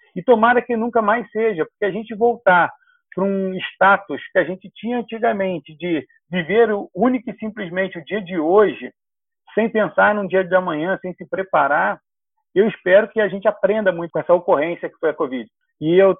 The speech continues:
tenho a convicção de que muitas outras mudanças vão vir no mundo, na nossa realidade. Eu acho que a, o efeito da covid,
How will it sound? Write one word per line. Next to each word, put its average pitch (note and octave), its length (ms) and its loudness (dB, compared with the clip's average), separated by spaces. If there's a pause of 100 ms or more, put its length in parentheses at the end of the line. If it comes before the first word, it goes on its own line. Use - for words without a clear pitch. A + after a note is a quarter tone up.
tenho G3 260 0
a E3+ 360 2 (360)
convicção G3+ 580 2
de F3 80 -6
que G#3 120 -6
muitas G#3 360 0
outras G#3 240 -4
mudanças G3 640 -2
vão E3 200 0
vir E3 240 -6 (300)
no E3 140 0
mundo, D3 320 0 (360)
na D3+ 80 0
nossa E3+ 240 2
realidade. C#3+ 720 2 (520)
Eu C3+ 100 4
acho D#3+ 180 2
que F3 80 0
a, C#3+ 340 4 (300)
o D3+ 100 0
efeito F#3+ 480 0
da D#3+ 120 2
covid, C#3+ 680 -6